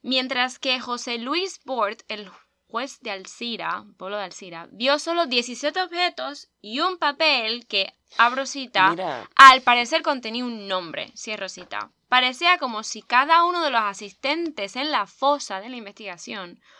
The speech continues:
Speaker 1: hubiera presenciado un hecho diferente. O sea,
Speaker 2: Como que
Speaker 1: ninguno
Speaker 2: uno cada persona.
Speaker 1: dijo, ajá, ninguno dijo la misma historia.
Speaker 2: So weird.
Speaker 1: So, para añadir,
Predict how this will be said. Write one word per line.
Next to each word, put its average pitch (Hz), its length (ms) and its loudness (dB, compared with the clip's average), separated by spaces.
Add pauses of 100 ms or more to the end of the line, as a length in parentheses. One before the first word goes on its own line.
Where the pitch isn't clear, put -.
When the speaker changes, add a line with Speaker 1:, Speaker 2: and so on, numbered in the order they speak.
(160)
Speaker 1:
hubiera 240 320 2
presenciado 277 680 -4
un 233 120 -8
hecho 226 280 -4
diferente. 190 720 -10
O - 20 -18
sea, - 300 -12
Speaker 2:
Como - 160 -2
que - 160 2
Speaker 1:
ninguno 156 260 4
Speaker 2:
uno 294 80 8
cada 143 380 12
persona. 147 480 2
Speaker 1:
dijo, 262 320 2
ajá, 190 520 -2 (280)
ninguno 233 580 -4
dijo 262 220 -4
la 202 100 -2
misma 196 300 -14
historia. - 680 -12 (540)
Speaker 2:
So - 400 -20
weird. - 260 -20 (100)
Speaker 1:
So, 233 460 0 (400)
para 254 200 4
añadir, 294 680 2